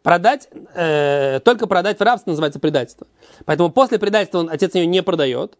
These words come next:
а после того, как она выдала ее замуж, это не предательство, это как бы нормально. Он выдал ее замуж, и тут она овдовела, он вернулась к нему, возвращается к нему во владение, и он может ее продавать. И поэтому здесь речь идет, э, об этом, да, об этой брайте, поэтому нет никакого доказательства про то,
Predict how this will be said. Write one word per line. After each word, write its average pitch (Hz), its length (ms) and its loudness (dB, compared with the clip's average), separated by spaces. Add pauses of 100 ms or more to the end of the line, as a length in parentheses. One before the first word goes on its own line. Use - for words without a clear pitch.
а 165 120 2
после 240 480 -2
того, 196 200 -2
как 180 100 -6
она 180 160 -2
выдала 185 240 0
ее 170 120 -2
замуж, 160 260 -2
это 147 120 -6
не 202 140 0
предательство, 143 400 -8
это 139 240 -6
как 147 160 -8
бы 139 80 -4
нормально. 170 380 0 (360)
Он 151 120 -4
выдал 170 160 2
ее 151 100 -2
замуж, 139 300 -8
и 170 140 -2
тут 165 180 -2
она 160 200 0
овдовела, 139 440 -2
он 170 60 -4
вернулась 180 340 -2
к - 80 -18
нему, 160 340 -2 (200)
возвращается 202 280 -2
к - 40 -12
нему 247 80 0
во 247 80 -4
владение, 294 440 0
и 208 100 -6
он 277 140 -2
может 240 220 -6
ее 214 100 2
продавать. 165 460 -4 (260)
И - 80 -6
поэтому 202 360 2
здесь 240 500 -2 (260)
речь 208 320 0
идет, 233 540 -2 (800)
э, 170 160 -8
об 175 240 4
этом, 170 360 0 (640)
да, 175 220 -2
об 202 80 -2
этой 220 180 -2
брайте, 190 300 -2
поэтому 226 220 -2
нет 233 100 -6
никакого 240 180 -2
доказательства 247 460 -2
про 180 180 0
то, 240 400 0